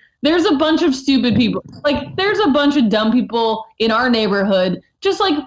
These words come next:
walking around, talking to, being next to each other. And I'm like, "What are you doing? What are you doing? Go in your house.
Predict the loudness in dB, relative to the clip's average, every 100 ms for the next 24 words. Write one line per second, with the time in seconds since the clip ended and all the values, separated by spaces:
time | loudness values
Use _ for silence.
0 | -8 -4 0 0 0 2 2 2 2 0
1 | 0 -4 -8 _ _ -20 _ -2 -2 -2
2 | -2 -2 -2 0 0 -2 -4 -4 -2 0
3 | 0 -2 -2 -2 -2 0 0 -2 0 0
4 | 0 -2 0 2 2 0 -2 -6 -10 _
5 | -4 0 2 2 2 2 0 0 -2 -4
6 | -6 -10 _ _ _ -2 0 2 2 0
7 | -2 -2 -2 -2 -2 -4 -10 -18